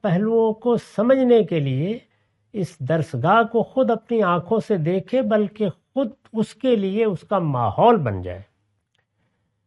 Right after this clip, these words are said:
یہ چاہا کہ انسان کی خود اپنی خلقت اس کے لیے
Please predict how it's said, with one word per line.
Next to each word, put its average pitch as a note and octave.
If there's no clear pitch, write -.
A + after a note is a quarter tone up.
یہ D#3+
چاہا C3
کہ C3
انسان C#3
کی G#3
خود A#3+
اپنی F3+
خلقت G#3
اس C#3+
کے C3+
لیے A#2+